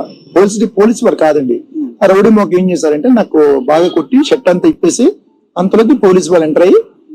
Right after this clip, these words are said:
అక్కడి నుంచి నాకు వెనకాల చేతులు కట్టి, "ఈ ఇందులో రక్షా వాళ్ళు వచ్చారు, ఇక్కడ తీసుకొచ్చి ఇక్కడ నుంచి ఏ ప్రయోజనం నాకు ఒక్క డ్రంక్ టెస్ట్ చేయలేదండి." నన్ను డిస్మిస్ చేయాలని ప్లాన్ లో ఉన్నారు సార్ కొంతమంది.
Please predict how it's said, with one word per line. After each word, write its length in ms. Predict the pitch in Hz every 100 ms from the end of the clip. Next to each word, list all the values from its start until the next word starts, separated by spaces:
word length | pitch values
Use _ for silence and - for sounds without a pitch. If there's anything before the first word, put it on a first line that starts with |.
| - -
అక్కడి 200 | - 196
నుంచి 220 | 202 208
నాకు 260 | 302 226 185
వెనకాల 260 | 170 - 185
చేతులు 320 | - 156 151
కట్టి, 280 | 151 - 330 269 165 220 208
"ఈ 80 | 208
ఇందులో 240 | 190 185
రక్షా 200 | 160 -
వాళ్ళు 160 | 175 151
వచ్చారు, 220 | 143 214
ఇక్కడ 160 | 277 156
తీసుకొచ్చి 360 | 147 - 147 -
ఇక్కడ 140 | -
నుంచి 220 | 190 190 175 185 208 _ _ - 202
ఏ 160 | 240 233 -
ప్రయోజనం 800 | 190 190 226 254 277 220 190 175
నాకు 220 | 170 156 160
ఒక్క 500 | 151 143 151 - 202
డ్రంక్ 320 | 170 190 214 - 180 165 165 160 156 151 147 -
టెస్ట్ 240 | 160 -
చేయలేదండి." 360 | 156 139 127 120 - _ _ _ _ _ -
నన్ను 340 | 151 170 214
డిస్మిస్ 380 | 147 - 226 -
చేయాలని 280 | 190 190 220
ప్లాన్ 320 | - 170 180
లో 60 | 180
ఉన్నారు 220 | 160 147
సార్ 200 | - 123
కొంతమంది. 440 | 143 131 151 156